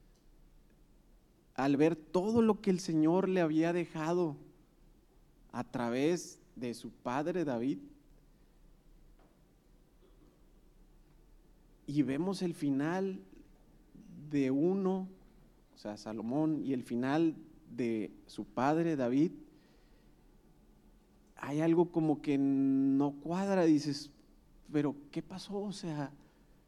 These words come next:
¿dónde estuvo o, o cuál fue la causa por la cual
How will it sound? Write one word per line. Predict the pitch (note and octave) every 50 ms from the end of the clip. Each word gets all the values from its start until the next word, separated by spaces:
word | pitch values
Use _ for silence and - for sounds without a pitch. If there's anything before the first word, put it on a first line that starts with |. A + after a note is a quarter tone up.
| - - - - - - _ - - - - - - _ _ - - - _ _ - - _ _ - _ -
¿dónde | - B2 D#3 D#3 F#3 F#3 F#3+ G3+ G#3 G#3+ G#3 F#3+ - - - - - - - _ - - - - -
estuvo | D3+ D3 C#3+ D3 - - - - F3+ G#3 G3+ F3+ F3 E3+ F3 F3 E3+ - - - - - - - - - - - - - - - - - - - - -
o, | - B2 B2+ B2+ A#2+ - - - - - - - -
o | - B2+ C3+
cuál | - - - C#3 D#3 F3 E3+
fue | F3 - F#3 F#3+
la | F#3+ F3+ F3
causa | - - - - D#3+ F3 F#3+ G3 F#3+ F#3+ - - E3 D3+
por | C#3+ - - - C#3 C3+ C3
la | A#2+ A2+
cual | A#2 - - - C3+ C#3 D#3+ F3 F3+ F3+ E3+